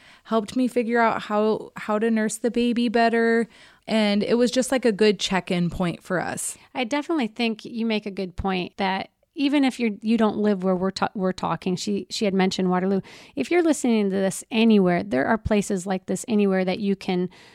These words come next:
Speaker 2: look into, because I do think mothers need that physician re-, support, the nursing support, people who know how to help.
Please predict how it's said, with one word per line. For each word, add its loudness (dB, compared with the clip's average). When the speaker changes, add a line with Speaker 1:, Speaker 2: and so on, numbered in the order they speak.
Speaker 2:
look 2
into, 0
because -6
I -2
do 0
think -2
mothers -2
need -2
that -6
physician -4
re-, -2
support, -6
the -4
nursing -2
support, -8
people -4
who -2
know -2
how -6
to -8
help. -6